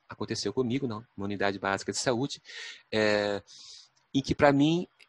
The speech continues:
ela simboliza essa questão do cuidado do ponto de vista já mais concretizado no, no, no plano da saúde, né? A Dona Violeta era uma paciente que eu atendia na, numa unidade básica há muito tempo,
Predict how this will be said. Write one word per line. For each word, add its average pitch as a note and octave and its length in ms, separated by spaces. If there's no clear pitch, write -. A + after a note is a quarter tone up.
ela C3 220
simboliza D3 640
essa B2+ 160
questão A2+ 280
do G#2+ 80
cuidado G#2+ 640
do A#2+ 100
ponto A#2 220
de A#2 120
vista A2 260
já A2 320
mais A2+ 300
concretizado A2+ 640
no, A2+ 100
no, A2 160
no G#2+ 180
plano A2 220
da A2 100
saúde, G#2 540
né? G#2+ 220
A - 40
Dona A#2+ 160
Violeta C3 300
era D#3 60
uma D3 80
paciente - 480
que - 60
eu - 20
atendia A#2+ 360
na, A2+ 120
numa A2 200
unidade G#2+ 400
básica C3+ 580
há A#2+ 100
muito A2 220
tempo, C3+ 500